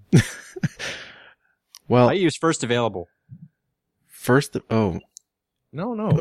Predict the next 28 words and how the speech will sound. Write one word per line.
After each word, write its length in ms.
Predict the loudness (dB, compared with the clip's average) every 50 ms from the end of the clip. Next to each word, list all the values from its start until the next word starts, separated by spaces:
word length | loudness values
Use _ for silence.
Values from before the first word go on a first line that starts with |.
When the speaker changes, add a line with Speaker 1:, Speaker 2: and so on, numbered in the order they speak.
| 2 2
Speaker 3:
farthest 320 | 2 2 2 2 0 -2
Speaker 1:
Oh. 40 | -2
Speaker 3:
from 120 | -4 -6 -4
the 60 | -2
door. 360 | 0 0 0 0 -2 -6 -14 _ _ _ _ _ _ _ _ _ _ _ _ _ _
What's 120 | _ -8
wrong 180 | -6 -6 -4 -6
with 120 | -6 -8
you? 140 | -10 -12 -12 -16 _ _ _ _ _ _ _ _ _ _ _ _ _ _ -8
Speaker 2:
Hmm. 300 | -8 -6 -6 -8 -10 -12 -16 _ -20 _ _ _ _ _ _
Speaker 1:
So, 480 | -4 0 4 6 6 6 6 4 0 _ _ _ -20 _ _ _ _ _ _ _ _ _ -14 -6
so 140 | 0 2
you'll 380 | 2 4 6 6 6 6 4 0
go 400 | 4 8 10 10 10 8 6 2 -6 _ -20 _ _ _ _
right 280 | 4 6 6 6 6
next 280 | 2 -2 -4 -4 -8 -10
to 80 | -10 -8
someone 340 | -4 -4 -2 0 0 0
else, 280 | 0 0 -2 -4 -8 -14 -16 -20 _ _ _ _ _ _ _ _ _ _ _ _ _ 4
given 300 | 6 8 8 8 6 4
the 120 | 4 6
option 320 | 4 4 4 2 -2 -4
of 120 | -4 -4 0
going 440 | 0 2 2 2 0 0 -2 -6 -10 _ _ _ _ _ _ _ _ _ _ _
farther 340 | _ 2 2 4 4 4 2
away 200 | 0 0 -2 -4
from 200 | -4 -10 -14 -14
them? 140 | -14 -16